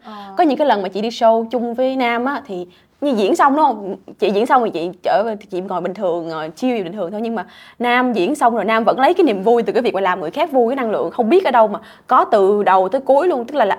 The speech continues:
Speaker 2: comedian all the time,
Speaker 1: Ừ.
Speaker 2: mọi lúc mọi nơi đều thấy là comedian. Thì mình làm nghề chung thì mình thấy rất là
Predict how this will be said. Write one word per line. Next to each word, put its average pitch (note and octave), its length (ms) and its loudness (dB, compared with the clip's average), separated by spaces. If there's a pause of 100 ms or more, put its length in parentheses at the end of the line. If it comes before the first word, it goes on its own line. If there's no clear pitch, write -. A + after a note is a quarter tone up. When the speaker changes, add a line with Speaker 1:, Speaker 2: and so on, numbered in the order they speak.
(100)
Speaker 2:
comedian G#3+ 460 0
all B3 220 4
the A#3+ 60 -10
time, A#3+ 380 0
Speaker 1:
Ừ. F#3 80 -6 (100)
Speaker 2:
mọi G3+ 140 6
lúc - 180 4
mọi G#3+ 140 -2
nơi A3+ 180 4
đều G#3+ 140 0
thấy A#3+ 180 -2
là F4+ 160 -2
comedian. G3 560 -6
Thì E3+ 180 -10 (360)
mình A3 120 0
làm A3 160 4
nghề A3 100 2
chung B3+ 200 2
thì C4 80 2
mình F#3+ 80 -6
thấy F#4+ 280 0
rất G4+ 140 -2
là F3 480 2